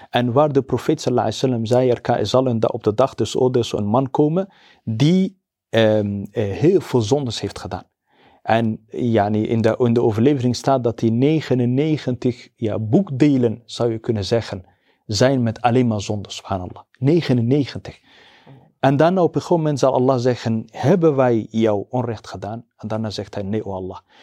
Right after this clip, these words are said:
En daarna vervolgens zegt Allah subhanahu wa ta'ala, "Is er iets dat je niet ziet dat je gedaan hebt?" Hij zegt, "Nee, ja Allah."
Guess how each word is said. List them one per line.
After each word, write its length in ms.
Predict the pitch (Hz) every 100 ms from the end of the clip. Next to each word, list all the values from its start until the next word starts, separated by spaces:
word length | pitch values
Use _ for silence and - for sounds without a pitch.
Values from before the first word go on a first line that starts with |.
| - _
En 160 | 139
daarna 260 | 143 156 190
vervolgens 880 | - 156 190 180 180 175 - - _
zegt 340 | - 117 151 -
Allah 240 | 135 139
subhanahu 320 | 131 - 131 120
wa 80 |
ta'ala, 160 | 127 123
"Is 180 | 208 175
er 120 | 180
iets 200 | 214 190
dat 180 | 170 160
je 80 | 160
niet 220 | 156 160
ziet 180 | - 147
dat 160 | 135
je 80 | -
gedaan 300 | 123 117 123
hebt?" 240 | 120 - -
Hij 100 | 120
zegt, 240 | 127 -
"Nee, 180 | 123 135
ja 120 | 123
Allah." 260 | 107 104